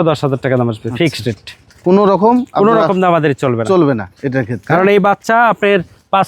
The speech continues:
Speaker 1: মাস বয়সে শুধু বাচ্চা বিক্রি হবে নিম্ন ষাট হাজার টাকা।
Speaker 2: আচ্ছা।
Speaker 1: শুধু বাচ্চা।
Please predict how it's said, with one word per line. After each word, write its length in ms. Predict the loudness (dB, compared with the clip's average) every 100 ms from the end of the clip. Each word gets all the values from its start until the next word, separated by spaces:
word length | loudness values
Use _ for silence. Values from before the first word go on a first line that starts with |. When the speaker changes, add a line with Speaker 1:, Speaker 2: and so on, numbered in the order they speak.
| 0
Speaker 1:
মাস 120 | 2
বয়সে 280 | 2 0 -2
শুধু 240 | 0 2 2
বাচ্চা 260 | 0 0
বিক্রি 220 | -2 0 0
হবে 140 | 2
নিম্ন 200 | 2 0 -2
ষাট 240 | -4 -4
হাজার 180 | -2 -4 -6
টাকা। 180 | -10 -10 _
Speaker 2:
আচ্ছা। 220 | -8 -4 -4 -4 -2
Speaker 1:
শুধু 240 | 2 4
বাচ্চা। 320 | 2 0 -8